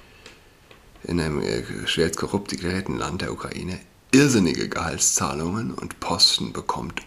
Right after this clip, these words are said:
ohne irgendeine Expertise zu besitzen, ohne Qualifikation. Außer der Sohn des möglicherweise zukünftigen Präsidenten,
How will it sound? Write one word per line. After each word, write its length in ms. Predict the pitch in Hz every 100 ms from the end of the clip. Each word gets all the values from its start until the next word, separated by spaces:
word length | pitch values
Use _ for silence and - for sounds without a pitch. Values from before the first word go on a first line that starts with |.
| -
ohne 320 | 202 - -
irgendeine 480 | - - - 165 -
Expertise 500 | - - - - -
zu 160 | -
besitzen, 460 | - - - - 95
ohne 280 | - 107 98
Qualifikation. 760 | 78 58 - - - - - 135 - - - - - - - - -
Außer 380 | 104 135 165 127
der 180 | 117 107
Sohn 520 | 104 104 110 160 170 110 110 - -
des 340 | - 95 - - - - - _ - - - - - - -
möglicherweise 600 | - - 92 85 64 78
zukünftigen 800 | - - 98 - 67 - - -
Präsidenten, 880 | - - - - 55 - - 110 107